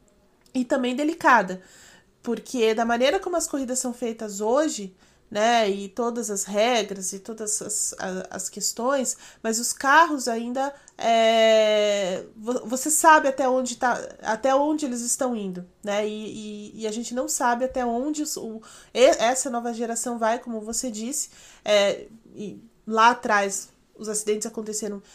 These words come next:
por causa disso também, por essa corrida das equipes, por tentar tirar tudo que dá desse, de-, é,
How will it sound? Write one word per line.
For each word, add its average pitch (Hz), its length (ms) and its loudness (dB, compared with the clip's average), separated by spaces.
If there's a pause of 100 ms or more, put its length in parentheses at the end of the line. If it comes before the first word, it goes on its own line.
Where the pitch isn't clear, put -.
(320)
por - 200 0
causa 277 400 4
disso 233 380 -4
também, 220 340 -4
por 254 140 -4
essa 226 180 -4
corrida 233 680 -2
das 202 220 -4
equipes, 220 580 -6
por - 160 -10
tentar 220 300 -6
tirar 220 320 -4
tudo 269 400 -8
que - 140 -16
dá 214 340 0 (340)
desse, 214 840 -2
de-, 202 80 -6
é, 175 580 -6